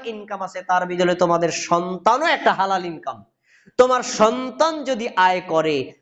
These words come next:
ওই টাকাটা তোমার জন্য ওই রকম ভাবে খাওয়া হালাল, নিজে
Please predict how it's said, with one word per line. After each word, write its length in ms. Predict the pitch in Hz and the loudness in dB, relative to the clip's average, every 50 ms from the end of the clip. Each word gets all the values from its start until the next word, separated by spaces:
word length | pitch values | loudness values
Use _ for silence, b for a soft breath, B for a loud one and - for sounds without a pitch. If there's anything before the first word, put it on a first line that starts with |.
| _ _ - | _ _ 2
ওই 280 | 233 277 302 302 294 269 | 4 4 4 4 0 -2
টাকাটা 480 | 277 240 226 214 220 220 214 202 202 | 0 2 2 2 2 0 2 2 0
তোমার 360 | 196 - 202 190 190 190 180 | 0 0 0 0 0 0 0
জন্য 340 | 180 185 185 190 190 190 196 196 | 0 -4 -4 -2 0 0 2 4
ওই 260 | 254 247 330 349 359 | 4 4 4 4 2
রকম 380 | 359 359 370 339 320 302 269 | 2 0 2 0 -4 -2 0
ভাবে 200 | 233 226 208 214 | -2 -2 -2 -2
খাওয়া 300 | 208 - - 185 185 185 | -4 0 2 4 4 4
হালাল, 440 | - 139 143 160 180 202 226 254 269 277 - - 190 | 4 2 0 2 2 4 2 2 0 -2 -6 -14 -10
নিজে 560 | 185 202 220 254 285 302 294 247 247 302 | -6 -2 0 2 2 2 2 4 4 2